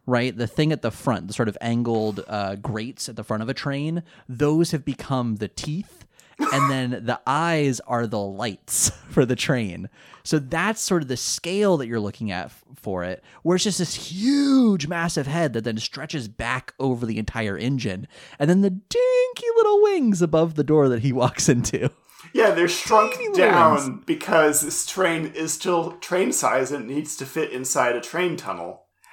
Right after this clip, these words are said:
Speaker 2: And then, like, on the sides of the train, you have, like, w-, little tiny claws sticking out.
Speaker 1: It's, for, for people who maybe haven't watched this episode, but have played the game Hollow Knight,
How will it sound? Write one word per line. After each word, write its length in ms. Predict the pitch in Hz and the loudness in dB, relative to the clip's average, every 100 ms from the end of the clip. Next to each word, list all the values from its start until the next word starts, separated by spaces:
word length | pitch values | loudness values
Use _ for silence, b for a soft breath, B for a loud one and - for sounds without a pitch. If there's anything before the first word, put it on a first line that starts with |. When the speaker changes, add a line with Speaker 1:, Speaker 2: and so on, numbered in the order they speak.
| b | b
Speaker 2:
And 160 | 156 | -4
then, 140 | 175 180 | 0 2
like, 240 | 175 170 151 | 2 2 4
on 160 | 151 | 4
the 100 | 165 | 4
sides 380 | 160 143 151 156 | -2 2 2 2
of 100 | 156 | 0
the 80 | 135 | -4
train, 320 | - 143 131 | -2 -2 -2
you 120 | 123 | -4
have, 260 | 131 139 131 | 2 4 4
like, 340 | 131 127 - | 2 0 -6
w-, 220 | - 113 - _ - | -12 -12 -14 _ -6
little 320 | 151 156 147 | -2 0 -2
tiny 360 | 147 151 135 | -2 -4 -4
claws 500 | 127 131 127 120 110 | -6 0 2 2 0
sticking 460 | - - 110 104 95 | -4 -6 -8 -10 -8
out. 260 | 80 80 - _ _ _ b b b b b _ - | -10 -10 -16 _ _ _ b b b b b _ 2
Speaker 1:
It's, 400 | 208 208 - - _ _ 170 | 4 4 0 -6 _ _ -8
for, 460 | - 196 190 165 | 2 4 4 2
for 480 | - 175 165 160 156 - | 0 4 6 4 2 0
people 240 | 226 208 | 0 4
who 60 | 190 | 4
maybe 200 | 156 139 | 4 2
haven't 260 | 135 139 | 0 0
watched 180 | 127 120 | 0 -2
this 120 | 123 | -2
episode, 500 | 117 110 - 110 101 131 | -4 -4 -2 -2 -2 -4
but 80 | - | -6
have 480 | - 117 131 127 | -4 -2 -2 -2
played 260 | - 135 113 | -4 -4 -4
the 60 | 110 | -6
game 300 | 110 107 95 | -4 -4 -4
Hollow 480 | 151 - 107 120 143 | -8 -2 0 2 2
Knight, 380 | 156 180 208 | 0 0 -2